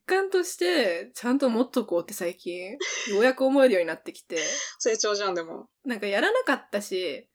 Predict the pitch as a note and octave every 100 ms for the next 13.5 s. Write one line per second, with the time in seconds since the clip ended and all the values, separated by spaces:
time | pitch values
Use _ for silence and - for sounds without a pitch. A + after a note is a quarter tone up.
0 | _ - A#3 E4+ G4+ E4+ - F#4+ B3 G#3+
1 | C4+ A3 F3+ - F#3 E3 E3+ E3+ E3+ E3
2 | F3 F3 F3 G#3 C#4 B3+ D3 - _ _
3 | D#4+ - _ F#3 F#3+ G3+ A#3+ C#4 _ _
4 | _ D#3 C#3+ G3 _ G#3 G3 G3+ F#3 F3+
5 | A3+ B3 F#3+ F3 F3+ A#3+ A3 F#3 - A3+
6 | D4 G#3+ A3 G3 F#3 G#3 _ D4 E4+ D4
7 | B3+ C#4+ C#4+ - C4+ C4+ F3 G#3 - F#4
8 | G#4+ G4+ F#4 F4 G#3 F#3+ G4 G#4 B3 G#3
9 | F3+ D#3+ D#3+ F3 F#3 D3+ C4+ - F3 D#3+
10 | E3 G3+ - G3+ F3+ E3 D#3+ G3 D4+ _
11 | _ G#3 G3 G3 F#3+ G3 A3 D#4 _ _
12 | _ - A#3+ A3+ F3 - F#4+ - A#4+ C4
13 | A#3+ G#3 A#3 B3